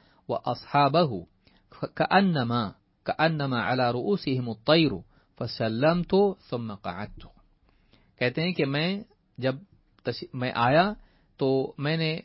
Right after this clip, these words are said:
دیکھا، میں نبی صلی اللہ علیہ وسلم اور آپ کے صحابہ کے پاس آیا، مدینی مجلس میں آیا تو میں نے دیکھا کہ وہ لوگ ایسے بیٹھے ہوئے تھے گویا کہ ان کے سروں پر پرندے ہیں،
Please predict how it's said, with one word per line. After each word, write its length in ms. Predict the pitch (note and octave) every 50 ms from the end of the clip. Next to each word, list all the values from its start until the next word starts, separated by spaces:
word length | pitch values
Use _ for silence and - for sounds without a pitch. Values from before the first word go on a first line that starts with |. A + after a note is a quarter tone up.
| - - -
دیکھا، 380 | B2 C3 C#3 C#3+ - D#3 -
میں 140 | D3 D3+ D3+
نبی 180 | D#3 E3 F#3+ G3+
صلی 180 | - - D#3+
اللہ 320 | D3+ C#3 C3+ C#3+ D3+ D3+ D3
علیہ 100 | C#3+ C#3
وسلم 160 | - - E3+
اور 80 | E3 D#3+
آپ 160 | D#3+ E3 -
کے 80 | - F3
صحابہ 360 | - - E3+ E3 F3 F3 F#3+
کے 140 | F#3 F3 E3
پاس 220 | - C3 A#2 A2 -
آیا، 180 | - F2 E2+ - - - _ -
مدینی 400 | - B2 B2 C3 C#3 C#3 C#3 C3
مجلس 400 | B2+ B2+ B2+ C3+ D#3+ D#3 - -
میں 80 | G2+
آیا 220 | F2+ F2+ E2 E2 - - _ _ _ _ - - - - - _ _ _
تو 80 | - C#3+
میں 140 | C#3+ D#3+ E3+
نے 100 | E3+ D#3+
دیکھا 380 | C#3 C3 D3+ D#3+ D#3+ - F#3
کہ 140 | F#3 - D#3+
وہ 100 | D3+ D#3
لوگ 120 | D#3 D#3 D3+ - -
ایسے 420 | - C3 C3+ D3+ D3+ - - G#3+ F#3
بیٹھے 380 | C#3+ C#3 C3 B2+ - - F3
ہوئے 140 | D3+ B2+ G#2+
تھے 380 | G#2 - - A#2+ C#3 D#3 F3 G3+ - _ _ _ _ _ _ C3+
گویا 320 | C3 C3+ D3 D#3+ F3 F#3 F3+
کہ 200 | E3+ - E3 D3 -
ان 160 | - C#3 C#3 C3+
کے 200 | - E3+ F3 F3 D#3+ - -
سروں 320 | - C3 C3+ D3 D#3+ F3 E3+
پر 240 | D#3+ - F#3 F3+
پرندے 560 | F3 - _ - B2 B2 B2 B2 B2+ C#3+ D3 B2
ہیں، 280 | F2+ D#2+ E2+ - -